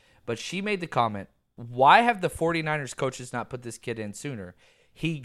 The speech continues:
throws the ball and gets rid of the ball so much faster than C J."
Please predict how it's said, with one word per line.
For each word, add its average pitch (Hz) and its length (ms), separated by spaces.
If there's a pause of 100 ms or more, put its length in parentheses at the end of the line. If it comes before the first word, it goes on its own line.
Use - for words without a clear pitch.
(100)
throws 165 500
the 196 120
ball 151 400
and 117 220
gets 139 260
rid 143 160
of 139 60
the 135 80
ball 131 440
so - 520
much 165 240
faster 135 500
than 123 180
C 117 220
J." 92 300